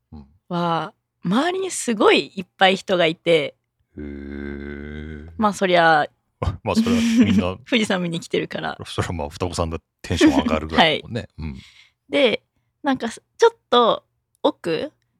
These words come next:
Speaker 1: に富士山がちょっと見えないんですけど、そっからは。
Speaker 2: うん。
Speaker 1: でも、入り組-、ちょっとなんだろう、角っていうか、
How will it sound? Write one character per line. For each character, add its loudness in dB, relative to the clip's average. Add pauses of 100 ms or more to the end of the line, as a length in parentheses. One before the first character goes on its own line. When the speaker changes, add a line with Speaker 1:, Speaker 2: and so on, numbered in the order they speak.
(500)
Speaker 1:
に 0 (840)
富 0
士 6
山 2
が 2 (440)
ち -6
ょ 0
っ -2
と -6
見 0
え 4
な 2
い 2
ん -6
で -4
す -10
け -6
ど、 -2
そ -6
っ -10
か -8
ら -2
は。 -2
Speaker 2:
う -6
ん。 -12 (320)
Speaker 1:
で 4
も、 2
入 -2
り -4
組-、 -8 (680)
ち -10
ょ -8
っ -20
と -8
な -2
ん -8
だ -4
ろ -8
う、 -18 (960)
角 -2 (280)
っ -20
て -4
い -4
う -10
か、 -18